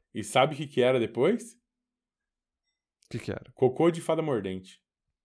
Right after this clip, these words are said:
Speaker 2: Mentira, mas como eles descobriram isso?
Speaker 1: Não sei, a Hermione descobriu. Sabe por quê?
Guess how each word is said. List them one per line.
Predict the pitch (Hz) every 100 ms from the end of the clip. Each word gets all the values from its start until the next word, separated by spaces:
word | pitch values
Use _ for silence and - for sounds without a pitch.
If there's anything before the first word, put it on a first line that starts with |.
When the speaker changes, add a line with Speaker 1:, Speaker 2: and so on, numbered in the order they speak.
| _ _ -
Speaker 2:
Mentira, | 113 110 147 165
mas | 139 131
como | 156
eles | 175 165
descobriram | 143 - 139 135 131
isso? | 120 - 107
Speaker 1:
Não | 127
sei, | 294 247
a | 113
Hermione | 101 165 262
descobriu. | 185 - 135 113 92
Sabe | 127 110
por | 113
quê? | 175 226